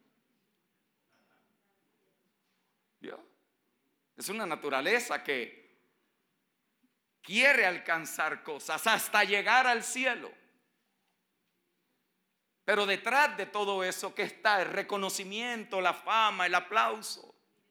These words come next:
El ser reconocidos. Y eso es lo que hace la religión.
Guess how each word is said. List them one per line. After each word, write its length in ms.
El 140
ser 260
reconocidos. 1400
Y 120
eso 180
es 40
lo 180
que 180
hace 340
la 140
religión. 720